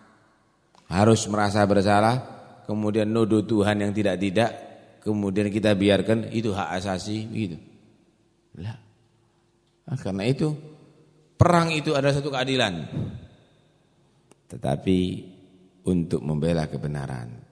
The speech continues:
Kebenaran yang mutlak adalah milik Allah Subhanahu wa taala.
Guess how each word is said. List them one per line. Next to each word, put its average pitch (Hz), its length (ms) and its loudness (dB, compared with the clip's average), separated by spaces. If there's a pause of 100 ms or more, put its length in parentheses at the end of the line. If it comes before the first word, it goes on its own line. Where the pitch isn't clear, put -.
(300)
Kebenaran 147 880 4 (400)
yang 110 160 0
mutlak 117 480 2
adalah 85 400 -4
milik 107 240 -2
Allah 85 300 -8
Subhanahu 80 580 -2
wa 73 60 -6
taala. 65 280 -4